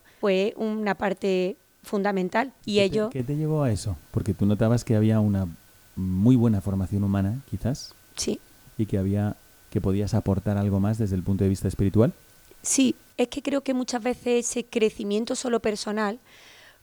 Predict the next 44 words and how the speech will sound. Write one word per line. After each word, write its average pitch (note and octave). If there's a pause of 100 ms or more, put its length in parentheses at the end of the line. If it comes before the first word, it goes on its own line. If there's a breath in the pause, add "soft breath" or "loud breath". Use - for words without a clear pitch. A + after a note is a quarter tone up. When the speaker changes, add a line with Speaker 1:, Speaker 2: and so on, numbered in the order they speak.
Speaker 1:
puede A3
llevarnos A3 (220)
al, G3+ (100)
a G3+
la G3
soberbia F#3+
más F#3+
que F#3+ (220)
a G3+
Speaker 2:
Ujú. F#3+
Speaker 1:
la F#3+
humildad, F#3
¿no? G3+ (300 soft breath)
Entonces, A3 (380)
llevar G3+
de A#3+
la A#3+
mano A#3+
ese G3+
crecimiento A3
personal G#3 (500 soft breath)
con G3
la F#3+
ayuda G3+
del G#3+
Señor A3 (500)
te A3
mantiene A3+ (480)
en G3
lo, F#3+ (240)
e-, A#3+
e-, B3
en, G3+
en G3
reconocer G#3
de A#3
dónde G#3
venías, G3+
¿no? C4
De C4
dónde G#3
vienes, G#3+
¿no? C#4
Y, A3